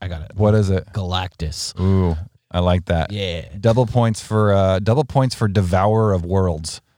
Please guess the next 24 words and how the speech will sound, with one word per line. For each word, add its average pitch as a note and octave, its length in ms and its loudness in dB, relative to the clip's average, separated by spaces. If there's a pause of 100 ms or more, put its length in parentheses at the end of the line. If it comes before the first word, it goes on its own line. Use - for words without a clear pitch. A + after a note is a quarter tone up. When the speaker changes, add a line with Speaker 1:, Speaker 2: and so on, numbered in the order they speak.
(680)
Speaker 1:
<laughs> C#3+ 720 0
You D3+ 280 -4
said D#3+ 300 0
it. C3 160 -2 (540)
Speaker 2:
Double E3 240 4
points C#3 300 2
is A#2 80 0
just A2+ 180 2
a G#2+ 40 0
gold F#2 220 -2
star, F2 240 0
guys. D#2+ 200 0
It G#2 80 2
doesn't G#2+ 200 4
mean G2+ 180 4
I'm F#2 80 2
doubling F2 260 2
my D#2 100 -2
offer. D2+ 360 -4
It's - 100 -12
still A2+ 160 2
five F#2+ 160 2
hundred F2 160 -2
bucks. - 300 -10